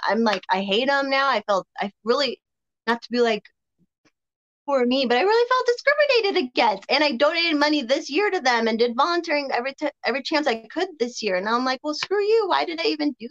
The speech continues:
that?" Like, so there's, like, dumb things like that going on. And it's stupid 'cause the county that they did it in, which is a little bit more of a liberty county, they, like, they have no restrictions. So I'm like, "Why wasn't I allowed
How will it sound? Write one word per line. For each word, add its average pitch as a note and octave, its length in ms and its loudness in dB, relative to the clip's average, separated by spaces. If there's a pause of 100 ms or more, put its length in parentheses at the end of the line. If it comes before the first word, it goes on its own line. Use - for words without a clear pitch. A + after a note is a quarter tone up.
(120)
that?" - 240 0 (100)
Like, - 180 -6 (560)
so D4 60 -2
there's, G4+ 360 0
like, B3+ 260 0
dumb G#3+ 200 0
things G#3+ 240 -4
like G3 200 0
that E3 260 0
going E3+ 280 -12 (140)
on. F3+ 180 -6
And B3+ 80 4
it's D4 200 0
stupid D#4 340 2
'cause C4+ 140 -2
the A#3 100 2
county C4+ 380 0
that A3 200 0
they A3 140 0
did A3 200 2
it A#3 120 0
in, G3+ 240 0
which G3+ 180 -6
is G#3 160 -20 (140)
a G3 60 0
little A#3+ 200 2
bit B3 160 2
more A3+ 160 2
of G#3+ 80 -2
a G#3+ 60 -2
liberty G#3+ 420 -2
county, F#3+ 460 -4 (540)
they, A3 120 4
like, G3+ 300 2 (800)
they A#3 120 2
have A#3 240 0
no A3 220 2
restrictions. A3+ 720 -2
So G#3+ 80 -2
I'm G3+ 80 0
like, G3 220 0
"Why G#3+ 160 2
wasn't B3+ 280 0
I A3+ 100 0
allowed G#3 340 0